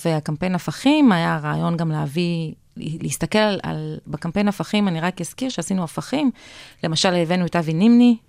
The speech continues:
וצילמנו אותו עם סופגניה אדומה, במטרה באמת, אה, לקבל יחסי ציבור, ואכן כך היה. אה,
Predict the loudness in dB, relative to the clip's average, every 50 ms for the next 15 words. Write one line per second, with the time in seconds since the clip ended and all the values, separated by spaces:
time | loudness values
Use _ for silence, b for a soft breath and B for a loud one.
0 | _ -4 -2 -2 -2 -2 -6 -6 -6 -4 -2 0 0 0 -2 -2 -2 -2 -2 -2
1 | -2 -4 -6 -6 -4 -2 -2 -2 -2 -2 -2 -2 -2 0 2 2 2 0 -2 _
2 | B B B B B B B B B -2 0 0 -2 -2 -2 0 2 2 0 0
3 | -2 -8 -10 -8 -6 -4 -2 -2 -2 -2 -4 -10 -20 _ _ -8 -6 -4 -4 -4
4 | -4 -4 -6 -6 -8 -6 -4 -2 -2 -2 -4 -4 -6 -8 -6 -6 -2 0 0 0
5 | 2 2 0 0 -2 -2 -2 0 0 0 -2 -4 -4 -4 -4 -4 -4 -4 -4 -2
6 | 0 0 0 -2 _ b b b b b b b b b b b b b b b
7 | -4